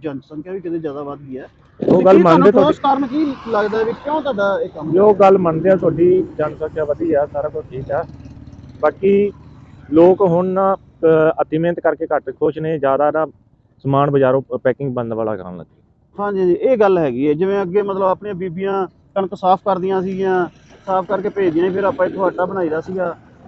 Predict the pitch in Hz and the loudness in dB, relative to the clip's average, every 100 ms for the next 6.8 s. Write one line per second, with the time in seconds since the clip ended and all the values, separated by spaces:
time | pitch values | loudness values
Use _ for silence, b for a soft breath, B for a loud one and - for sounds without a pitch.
0 | 180 185 190 185 190 233 208 190 151 214 | -8 -2 0 0 0 2 4 2 2 2
1 | 185 190 196 160 170 196 - 208 190 175 | 0 -2 -4 -4 -2 -4 -4 -8 -8 -6
2 | 208 196 220 196 214 220 208 - 175 185 | -6 -8 -10 -8 -10 -10 -12 -12 -10 -4
3 | 185 160 170 160 175 147 147 143 - - | -2 -2 -4 -4 -4 -4 -4 -8 -12 -14
4 | 214 247 190 190 220 254 277 277 269 277 | -4 0 2 2 0 0 -2 2 2 2
5 | 277 285 269 311 294 277 269 277 254 233 | -2 -4 0 0 0 -2 -4 -4 -2 0
6 | 240 240 233 220 208 202 190 | 2 2 0 -2 -2 -2 -4